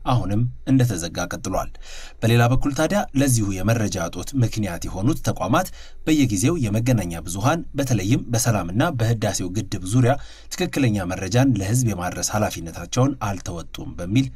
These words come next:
ሲወቅሱ ይደመጣል። ለዚህ ነው "ጅራፍ ራሱ ገርፎ ራሱ ይጮሃል" የሚለውን አባባል መጠቀማችን።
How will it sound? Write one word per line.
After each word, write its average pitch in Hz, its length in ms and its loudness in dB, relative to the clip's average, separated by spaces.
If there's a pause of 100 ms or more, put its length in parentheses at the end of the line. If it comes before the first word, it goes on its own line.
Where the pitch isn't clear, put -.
(140)
ሲወቅሱ - 400 0
ይደመጣል። - 540 -4 (500)
ለዚህ 139 260 4
ነው 90 140 -4 (260)
"ጅራፍ 113 360 0 (200)
ራሱ 113 320 0
ገርፎ - 260 -2 (320)
ራሱ 110 300 0
ይጮሃል" 80 540 -8
የሚለውን 90 440 -2
አባባል 87 360 -2
መጠቀማችን። 90 600 0